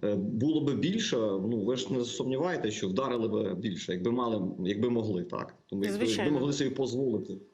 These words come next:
Speaker 1: витратити більше, тому що піднімати таку кількість літаків, ви розумієте, потенційно, який міг бути залп з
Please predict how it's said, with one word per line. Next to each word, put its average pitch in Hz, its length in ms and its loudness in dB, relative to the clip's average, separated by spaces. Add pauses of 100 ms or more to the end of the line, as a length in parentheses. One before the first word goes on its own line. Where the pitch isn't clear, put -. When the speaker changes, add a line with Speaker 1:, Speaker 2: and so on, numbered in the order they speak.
(120)
Speaker 1:
витратити 117 540 0
більше, 98 420 -2
тому 127 240 -2
що 127 180 -2
піднімати 131 560 -2 (160)
таку 123 260 -2
кількість 123 420 0
літаків, 113 560 -2 (280)
ви 110 100 0
розумієте, 131 460 2
потенційно, 127 680 0
який 110 220 0
міг 120 220 0
бути 117 240 0
залп 120 440 -2
з 101 360 0